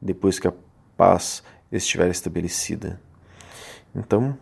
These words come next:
é isso que é a tônica do Islã em relação a conflitos bélicos, né? Mas alguém pode perguntar, "Tá, e as guerras e a violência dos terroristas? Eles não são representantes dignos do Islã?"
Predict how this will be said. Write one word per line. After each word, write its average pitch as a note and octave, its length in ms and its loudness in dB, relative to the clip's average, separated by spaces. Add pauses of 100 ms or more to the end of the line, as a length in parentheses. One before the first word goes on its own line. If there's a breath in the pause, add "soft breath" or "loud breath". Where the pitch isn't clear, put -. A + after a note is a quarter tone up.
(140)
é G#2 160 0
isso A2+ 380 2
que - 160 0
é F#2+ 40 8
a G#2 40 4
tônica G2 420 0
do F2+ 140 -2
Islã F2+ 500 2
em - 60 -4
relação F2+ 460 0
a - 20 -6
conflitos - 720 -6
bélicos, - 640 2
né? G#2 120 -2 (640 loud breath)
Mas G2+ 220 4
alguém G2+ 200 6
pode G2+ 180 2
perguntar, G2 560 4
"Tá, A2+ 240 0
e G2 160 0
as G#2 140 -2
guerras G#2 480 2
e G2+ 40 4
a F#2+ 40 2
violência G2 380 0
dos F2 160 -6
terroristas? - 960 -6 (600 loud breath)
Eles A2 220 6
não B2 80 6
são C#3 180 2
representantes G#2 1120 4
dignos F#2 540 0
do F2 120 -2
Islã?" F2 480 2